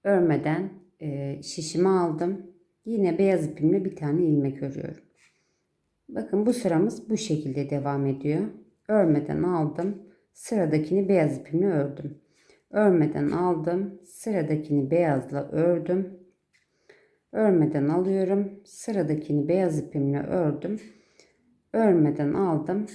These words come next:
Yine sıradakini beyazla ördüm. Evet, bu sıramız bu şekilde. Şimdi devam ediyorum.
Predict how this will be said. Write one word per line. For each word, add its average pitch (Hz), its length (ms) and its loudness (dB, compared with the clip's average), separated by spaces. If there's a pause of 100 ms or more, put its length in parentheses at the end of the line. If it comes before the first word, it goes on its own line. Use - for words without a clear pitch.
Yine 208 220 0
sıradakini 175 760 -4
beyazla 143 520 -2
ördüm. - 420 -8 (720)
Evet, 156 320 -4
bu 254 60 -2
sıramız 175 600 -2
bu 180 60 -4
şekilde. - 540 -8 (840)
Şimdi 170 420 0
devam 190 380 2
ediyorum. 190 540 -2